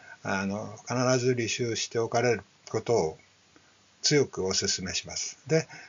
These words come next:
この、ですから、この内容はですね、このシリーズ、プログラミング言語のモデルには含まれていません。で、この、えーっとですね、この、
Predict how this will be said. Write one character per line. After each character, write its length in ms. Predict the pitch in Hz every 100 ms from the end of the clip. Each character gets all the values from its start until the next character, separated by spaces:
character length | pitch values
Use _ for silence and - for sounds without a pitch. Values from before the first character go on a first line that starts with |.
| _
こ 200 | - 143
の、 260 | 156 160 151
で 120 | 135
す 80 | -
か 80 | 104
ら、 140 | 98 -
こ 180 | - 151
の 140 | 160 170
内 260 | 170 165
容 160 | 165 170
は 80 | 135
で 80 |
す 120 | - 92
ね、 80 |
こ 160 | 90 127
の 140 | 127
シ 220 | 120 - 127
リ 140 | 104
ー 40 |
ズ、 120 | 85 -
プ 120 | 117
ロ 80 | 113
グ 80 |
ラ 80 | 117
ミ 160 | 120 117
ン 80 | 117
グ 100 | 113
言 240 | 123 113
語 80 | 98
の 100 | 101
モ 160 | 123
デ 120 | 107 92
ル 80 |
に 80 | 127
は 100 | 117
含 260 | - - 107
ま 120 | 107
れ 100 | 92
て 80 | 92
い 40 |
ま 120 | 87
せ 120 | - 87
ん。 100 | - _ - - - - -
で、 120 | 135
こ 120 | 135
の、 360 | 135 139 139 123
え 260 | 117 113 107
ー 40 |
っ 40 | 101
と 140 | 113
で 80 | 87
す 140 | - 90
ね、 220 | 85 -
こ 140 | 113
の、 300 | 110 107 113